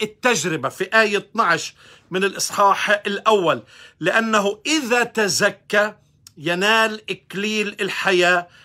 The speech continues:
الذي وعد به الرب للذين يحبونه". الفكرة أحبائي،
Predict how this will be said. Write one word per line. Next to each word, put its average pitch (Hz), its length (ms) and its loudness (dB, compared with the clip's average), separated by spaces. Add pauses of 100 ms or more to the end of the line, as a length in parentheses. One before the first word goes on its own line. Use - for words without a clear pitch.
(160)
الذي 185 320 2
وعد 185 400 2
به 185 340 0
الرب 175 440 0 (440)
للذين 185 800 -2 (400)
يحبونه". 139 840 -4 (440)
الفكرة 247 480 -4
أحبائي، 175 920 0